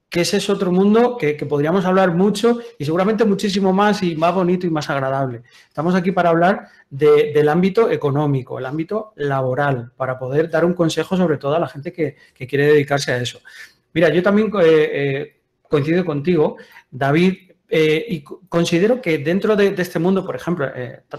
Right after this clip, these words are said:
tanto en la dirección como en la composición para banda, considero que tenemos, eh, tres, em, tres tipos principales de, de,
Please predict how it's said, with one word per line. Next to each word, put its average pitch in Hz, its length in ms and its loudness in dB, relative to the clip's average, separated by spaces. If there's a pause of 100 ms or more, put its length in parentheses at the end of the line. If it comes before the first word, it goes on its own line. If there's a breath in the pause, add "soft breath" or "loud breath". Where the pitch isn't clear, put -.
(140)
tanto 151 220 0
en 135 60 0
la 135 80 0
dirección 131 320 0
como 185 160 0
en 139 60 0
la 139 80 0
composición 123 460 -4
para 160 200 2
banda, 208 360 2 (320 loud breath)
considero 165 460 2
que 208 120 0
tenemos, 214 380 0 (300 loud breath)
eh, 151 300 0 (100)
tres, - 720 0
em, 135 800 -2 (400 soft breath)
tres 208 340 0
tipos 214 540 2 (580 loud breath)
principales 165 840 4
de, 139 520 2
de, 131 560 -6